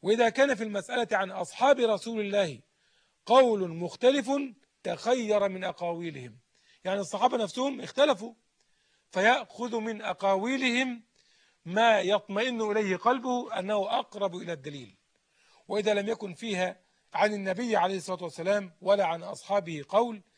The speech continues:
تخير من أقوال التابعين، وربما كان الحديث عن النبي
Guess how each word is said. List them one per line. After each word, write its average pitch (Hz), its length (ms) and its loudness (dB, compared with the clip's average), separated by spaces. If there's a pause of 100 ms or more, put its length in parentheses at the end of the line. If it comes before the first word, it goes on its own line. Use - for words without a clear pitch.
(320)
تخير 202 540 0
من 170 120 -10
أقوال 185 340 -4
التابعين، 143 760 -12 (1080)
وربما 196 480 0
كان 220 240 -4
الحديث 185 420 -8
عن 175 180 -8
النبي 165 480 -8